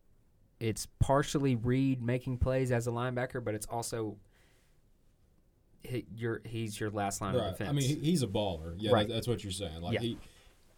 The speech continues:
Speaker 2: he is a game breaker, and I mean, it's, it's the reason he's had N-, N F L interest so far. You know, we'll see where he goes after this year, what his, what his career looks like.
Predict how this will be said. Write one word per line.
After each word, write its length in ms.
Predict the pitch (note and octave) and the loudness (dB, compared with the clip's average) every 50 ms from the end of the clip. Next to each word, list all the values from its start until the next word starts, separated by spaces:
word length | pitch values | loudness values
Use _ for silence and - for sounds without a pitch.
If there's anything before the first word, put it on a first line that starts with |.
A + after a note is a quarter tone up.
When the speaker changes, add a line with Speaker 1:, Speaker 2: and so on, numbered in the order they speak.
| - - - - - - | -20 -20 -20 -20 -16 -12
Speaker 2:
he 440 | B2+ A#2+ B2 C3 C3+ C3 B2+ A#2+ B2 | -6 -2 0 2 2 2 2 2 2
is 360 | B2 A#2+ A2+ A2 G#2 G2 G2 | 4 4 4 2 0 -2 -6
a 100 | - G#2+ | -6 -6
game 320 | G2 G#2 G2 F#2+ F#2 E2+ E2 | -4 -4 -2 -2 -2 -4 -6
breaker, 360 | D2+ D2 D2 C2+ - B1 C2+ | -8 -10 -10 -12 -12 -12 -10
and 140 | F2+ G2+ G2+ | -8 -6 -6
I 40 | |
mean, 140 | G2+ G2+ G2+ G2+ | -4 -2 -2 -2
it's, 200 | F#2+ - - - | -4 -4 -8 -8
it's 200 | D#2+ F#2+ F#2 - | -8 -8 -6 -6
the 100 | - F#2+ | -8 -6
reason 280 | F#2+ F#2+ F#2+ F#2 F#2+ F#2 | -6 -6 -4 -4 -4 -4
he's 160 | G2 G2 F#2 | -4 -4 -4
had 180 | G2+ G2 F#2+ F#2 | -4 -4 -2 -2
N-, 180 | G2 G2 F#2+ - - - | -4 -4 -6 -8 -10 -8
N 120 | A2+ A2+ A2+ | -6 -4 -4
F 200 | A2+ G#2+ - A2+ | -4 -4 -4 -4
L 220 | A2 G#2+ G2+ G2+ | 0 2 2 2
interest 480 | G2+ G2 G2 - G2+ F#2+ - - - - | 2 0 -2 -6 -6 -6 -6 -6 -6 -4
so 180 | G2+ G2 F#2+ | -4 -4 -4
far. 300 | F#2+ G2 G2 G2 G#2 A#2 | -2 -2 -2 0 0 -2
You 100 | A#2+ G2+ | -2 -4
know, 140 | G2 F#2+ F#2+ | -4 -4 -4
we'll 140 | G2 G2+ G2 | -4 -4 -6
see 280 | G2 - G#2 G2+ G#2 | -6 -6 -6 -6 -6
where 220 | F#2+ G2 G2+ G#2 G2+ | -4 -2 -2 0 -2
he 140 | G2+ G2+ F#2+ | -2 -4 -4
goes 420 | F#2+ F#2+ G2 G2+ G2+ G2 F#2+ F#2+ | -2 -2 0 0 -2 -2 -2 -4
after 240 | G2 G2 F#2+ - F#2+ | -4 -4 -4 -6 -6
this 260 | F#2 F#2 F#2 - - | -4 -4 -4 -6 -6
year, 180 | G2 F#2 F#2+ F#2 | -6 -4 -4 -4
what 140 | F#2 F#2+ F#2 | -4 -4 -4
his, 300 | F#2 F2+ E2 - - - F#2 | -4 -6 -6 -10 -12 -12 -10
what 140 | G#2+ A2 G#2 | -8 -6 -6
his 100 | F#2 - | -8 -8
career 300 | - G2+ G2+ F#2+ F#2 F2 | -8 -8 -6 -4 -4 -4
looks 280 | E2+ F#2 G#2 A2 - - | -4 -6 -6 -6 -8 -8
like. 220 | E2+ E2 E2+ E2+ | -6 -6 -6 -8